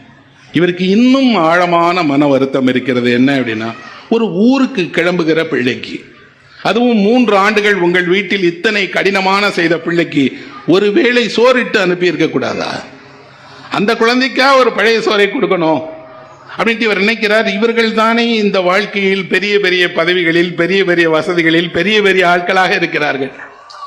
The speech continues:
ஆனால் அந்த மனது ஏன் ஒரு குழந்தைக்கு பழைய சோறு போட்டு அனுப்புகிறோமே என்று தோணவே தோணாதா? அதனாலேயே இவர் சொல்றாரு, "ஏதாவது சூடா வாங்கி சாப்பிடேன்" அப்படின்னு. அந்த குழந்தை தயங்கி தயங்கி,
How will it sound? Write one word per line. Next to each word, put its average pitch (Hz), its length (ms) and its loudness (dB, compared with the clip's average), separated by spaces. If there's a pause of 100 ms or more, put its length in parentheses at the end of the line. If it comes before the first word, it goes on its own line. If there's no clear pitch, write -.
(100)
ஆனால் 233 220 2
அந்த 185 160 0
மனது 208 460 -2
ஏன் 220 160 0
ஒரு 180 240 0
குழந்தைக்கு 214 500 -2
பழைய 185 340 0
சோறு 175 280 0
போட்டு 165 280 0
அனுப்புகிறோமே 160 600 0
என்று 165 300 -2
தோணவே 190 420 0 (100)
தோணாதா? 156 500 -2 (880)
அதனாலேயே 233 500 0
இவர் 233 220 0
சொல்றாரு, 190 340 2 (100)
"ஏதாவது 196 380 0 (140)
சூடா 226 260 0
வாங்கி 185 240 0
சாப்பிடேன்" 165 480 -2
அப்படின்னு. 135 280 0 (440)
அந்த 165 180 -2
குழந்தை 196 360 0
தயங்கி 170 420 0
தயங்கி, 147 640 2